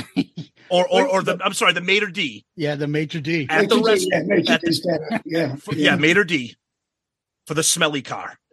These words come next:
Speaker 3: The valet stank. Yeah.
Speaker 2: Yeah, the valet. Uh, it, it is.
Speaker 1: <laughs>
Speaker 2: It,
Speaker 1: He had
Speaker 2: I mean,
Speaker 1: B O.
Speaker 2: everybody, how, how
Speaker 1: Beyond
Speaker 2: did you,
Speaker 1: B O.
Speaker 2: how did you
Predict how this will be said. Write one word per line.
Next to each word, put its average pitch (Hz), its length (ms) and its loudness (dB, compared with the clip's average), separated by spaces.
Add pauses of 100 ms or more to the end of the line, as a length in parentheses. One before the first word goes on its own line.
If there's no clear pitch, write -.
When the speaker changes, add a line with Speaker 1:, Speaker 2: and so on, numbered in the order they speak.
Speaker 3:
The 175 100 -4
valet 226 380 4
stank. 196 640 0
Yeah. 196 320 0
Speaker 2:
Yeah, 190 100 4
the 185 120 2
valet. 240 380 2
Uh, 202 240 0 (140)
it, 202 260 -4
it 233 120 2
is. 254 160 0
Speaker 1:
<laughs> 233 100 -4 (320)
Speaker 2:
It, 233 140 -12
Speaker 1:
He 254 80 -2
had 262 180 4
Speaker 2:
I 226 60 2
mean, 254 180 4
Speaker 1:
B 247 60 4
O. 220 360 2 (360)
Speaker 2:
everybody, 320 480 2
how, 302 320 2
how 247 400 0
Speaker 1:
Beyond 240 40 0
Speaker 2:
did 190 140 -4
you, 175 80 2
Speaker 1:
B 156 60 4
O. 117 360 -6 (160)
Speaker 2:
how 254 140 4
did 330 180 -6
you 294 180 2